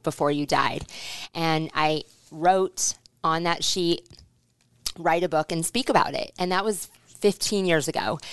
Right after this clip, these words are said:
And just last year, on March eighth, um, I kind of was at a place of stuck in my life. It was, um, a year after my second divorce and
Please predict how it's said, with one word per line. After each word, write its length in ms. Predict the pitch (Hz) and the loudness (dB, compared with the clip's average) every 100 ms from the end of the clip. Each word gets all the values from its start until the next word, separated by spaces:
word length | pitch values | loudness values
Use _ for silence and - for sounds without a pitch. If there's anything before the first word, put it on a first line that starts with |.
| - - - - | -14 -14 -14 -4
And 440 | 185 180 170 165 - 160 | 0 2 2 0 -6 -10
just 640 | - 185 226 240 - - - | 0 2 2 0 -4 -6 -4
last 420 | 165 175 175 - | 0 0 0 -2
year, 320 | 156 143 143 165 | 0 2 2 -2
on 180 | 165 160 | -2 0
March 300 | 151 160 - - | 2 2 0 0
eighth, 380 | 143 117 - - - - - - | 0 0 -6 -8 -10 -16 -18 -8
um, 540 | 180 175 165 156 147 147 - - - - | -2 2 4 2 -2 -10 -18 -10 -10 -4
I 580 | 175 165 165 165 165 160 _ _ _ _ _ _ - | 2 2 4 2 0 -2 _ _ _ _ _ _ -8
kind 220 | - 240 | -4 -2
of 60 | 302 | 2
was 80 | 202 | 4
at 120 | 160 | 2
a 40 | |
place 340 | - 185 180 - | 2 0 0 -2
of 60 | |
stuck 420 | - - 165 151 | -4 0 2 2
in 120 | 151 143 | 2 0
my 160 | 139 | 0
life. 420 | - - 160 - - | 2 0 -2 -6 -4
It 80 | 160 | 0
was, 240 | 160 - - | 2 0 -2
um, 380 | 151 147 143 139 - - | 0 0 0 -6 -14 -8
a 80 | 170 | -4
year 220 | 170 180 | 0 2
after 480 | 170 160 - 165 160 | 2 0 0 0 2
my 140 | 151 | 0
second 420 | 147 - 156 170 | -2 0 2 0
divorce 640 | 160 151 147 147 143 - - | -2 -2 2 2 0 -6 -8
and 640 | 165 156 147 143 147 143 | -2 0 2 2 0 -2